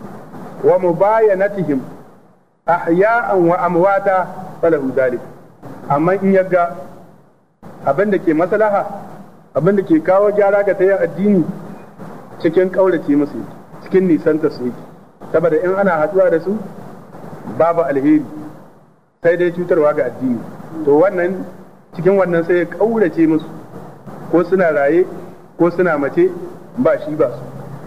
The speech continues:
Falahu zalika, in ya ga haka shi alheri, to, yana da damar yi haka. Fal wasl wal hajr, ko yaushe saduwa da yan bid'a da yin cuɗanya da su, da kuma kaurace musu,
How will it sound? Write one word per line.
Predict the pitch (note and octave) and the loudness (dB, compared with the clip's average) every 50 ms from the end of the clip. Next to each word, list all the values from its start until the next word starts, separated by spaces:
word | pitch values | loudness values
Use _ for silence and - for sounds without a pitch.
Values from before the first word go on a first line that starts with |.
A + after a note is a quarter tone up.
| - - - - | -16 -12 -6 0
Falahu | - G3+ G3+ F3 D#3 D#3+ E3 D#3 | 0 2 2 2 0 2 2 2
zalika, | E3+ E3+ E3 E3 D#3+ E3 D#3+ | 2 2 2 0 0 -2 -2
in | D3 F3 F#3+ | 0 2 2
ya | G3 F#3+ | 2 4
ga | F#3 G3 - - | 2 2 0 0
haka | - E3 | -2 -2
shi | D#3+ F3+ F#3+ | 0 2 2
alheri, | G3 F#3 E3 E3 F3+ F#3 F3+ E3 | 2 4 4 4 4 4 2 2
to, | E3 E3 | 2 2
yana | E3+ F3 D#3+ | 2 2 2
da | C#3 - | 0 0
damar | C#3+ C#3 C#3+ C#3+ | 0 0 0 0
yi | C3+ B2+ | 0 0
haka. | A#2+ A2+ A2+ - - - - - - - - - - - - - - - - - | 0 -2 -4 -8 -10 -16 -18 -20 -20 -20 -20 -20 -20 -18 -18 -16 -16 -14 -8 0
Fal | - D3+ E3+ | 0 2 4
wasl | F#3 A3+ B3+ B3+ - - - - - - - - - - _ _ _ _ _ _ - | 4 2 2 0 -2 -10 -10 -12 -16 -18 -20 -20 -20 -20 _ _ _ _ _ _ -2
wal | - C#3+ F3+ F#3 | 2 2 2 2
hajr, | F3 F#3+ B3 A#3+ A#3+ A3+ D#3+ - - - - - - - - - - - - - - - - | 2 0 0 0 0 -2 -2 -4 -8 -14 -16 -18 -20 -20 -20 -20 -20 -20 -18 -16 -10 -2 2
ko | G#3+ B3+ | 4 4
yaushe | C#4+ C#4 A#3+ G3+ F3+ F3+ F3 E3+ E3+ E3 - - - - - - - | 6 4 4 2 2 2 2 0 0 0 -4 -12 -14 -16 -16 -10 -4
saduwa | - F3+ F3 F3 F3 A#3 B3 B3 A#3+ | -2 0 0 2 2 2 2 2 4
da | G#3+ G3+ | 2 2
yan | G#3 G#3 | 2 2
bid'a | G3+ G#3 G#3+ G#3+ G3+ F#3 | 0 2 2 2 2 2
da | F3+ | 2
yin | F#3+ G3+ F#3+ | 2 0 0
cuɗanya | F3+ F#3 F#3+ G#3 G#3+ G3+ F3+ | 0 0 2 2 2 2 2
da | F3 E3 | 0 -2
su, | - A#3 A3+ - - - - - - - - - - - - - - | -2 -4 -4 -6 -8 -16 -20 -20 -20 -20 -20 -20 -20 -20 -20 -18 -8
da | - - - | -2 0 0
kuma | - G#3+ G#3+ A3+ | 2 2 0 0
kaurace | A3 A#3 A#3+ A#3+ A3 F#3+ - A3 A#3 | 2 2 2 2 2 2 2 2 2
musu, | A#3+ B3 A#3+ - F#3 | 2 2 0 -2 -6